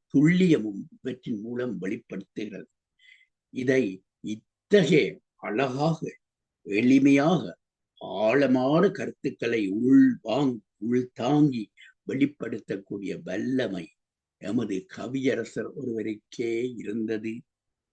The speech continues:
இனிமேலும் இருக்க போகிறது.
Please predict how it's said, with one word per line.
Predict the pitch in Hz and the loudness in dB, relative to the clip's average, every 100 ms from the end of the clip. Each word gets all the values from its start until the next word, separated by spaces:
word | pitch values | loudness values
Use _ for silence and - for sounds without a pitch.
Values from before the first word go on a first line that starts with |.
| _ _ _ _ _ _ - | _ _ _ _ _ _ -10
இனிமேலும் | 139 139 135 127 131 135 | 2 6 6 6 2 2
இருக்க | 147 101 120 - 123 - - | 0 -2 -6 -6 -8 -8 -2
போகிறது. | 117 139 131 117 98 | 0 2 2 0 -2